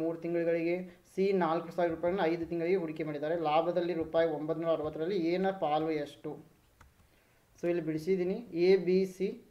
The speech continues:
ಎ ಐದು ಸಾವಿರ ರೂಪಾಯಿಗಳನ್ನ ಎರಡು ಮಂತಿಗೆ, ಬಿ ಆರು ಸಾವಿರ ರೂಪಾಯಿಗಳನ್ನ ಮೂರು ಮಂತಿಗೆ, ಸಿ ನಾಲ್ಕು ಸಾವಿರ ರೂಪಾಯಿಗಳನ್ನ ಐದು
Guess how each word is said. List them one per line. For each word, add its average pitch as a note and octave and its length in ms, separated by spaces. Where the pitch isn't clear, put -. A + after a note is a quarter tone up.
ಎ F#3+ 40
ಐದು F3 160
ಸಾವಿರ F3 180
ರೂಪಾಯಿಗಳನ್ನ F3 480
ಎರಡು E3 180
ಮಂತಿಗೆ, E3+ 340
ಬಿ F#3+ 100
ಆರು F3+ 220
ಸಾವಿರ F3+ 180
ರೂಪಾಯಿಗಳನ್ನ E3+ 500
ಮೂರು E3 240
ಮಂತಿಗೆ, E3+ 300
ಸಿ G3 100
ನಾಲ್ಕು E3 260
ಸಾವಿರ E3 180
ರೂಪಾಯಿಗಳನ್ನ E3 380
ಐದು E3 120